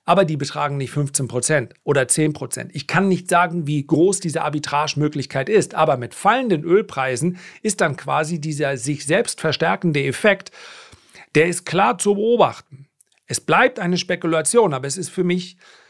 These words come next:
und dafür brauchte es jetzt nicht unbedingt, ähm, einen Mark Rich beziehungsweise das Buch, denn es gibt viele, viele, viele Quellen dafür, die belegen, dass Öl sehr häufig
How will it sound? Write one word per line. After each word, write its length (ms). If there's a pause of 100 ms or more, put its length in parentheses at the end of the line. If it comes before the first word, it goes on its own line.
(320)
und 160
dafür 380
brauchte 360
es 120
jetzt 200
nicht 200
unbedingt, 600
ähm, 560 (880)
einen 360
Mark 300
Rich 280
beziehungsweise 640
das 180
Buch, 380 (440)
denn 260 (380)
es 140
gibt 340
viele, 560 (260)
viele, 380
viele 220
Quellen 420
dafür, 560
die 140
belegen, 540
dass 300
Öl 380
sehr 280
häufig 520